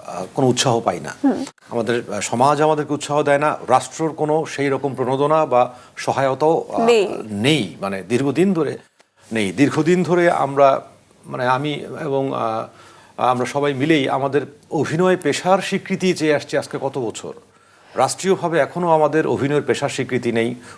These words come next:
Speaker 1: পরিচালকের পেশার স্বীকৃতি নেই, টেকনিশিয়ানদের পেশার স্বীকৃতি নেই। তো রাষ্ট্র যখন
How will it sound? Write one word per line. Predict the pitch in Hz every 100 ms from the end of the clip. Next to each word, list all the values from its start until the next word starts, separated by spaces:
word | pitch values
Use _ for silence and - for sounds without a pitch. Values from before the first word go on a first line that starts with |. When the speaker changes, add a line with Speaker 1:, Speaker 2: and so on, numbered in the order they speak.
| -
Speaker 1:
পরিচালকের | 123 127 123 113 117
পেশার | 113 143
স্বীকৃতি | 127 123 - 120 120
নেই, | 107 104 - - - -
টেকনিশিয়ানদের | 123 143 139 135 127
পেশার | - 107 127
স্বীকৃতি | - 113 107 -
নেই। | 92 110 90 - _ _ _ _ _ -
তো | 165 165 147
রাষ্ট্র | 123 127 190
যখন | 196 - 180 185 185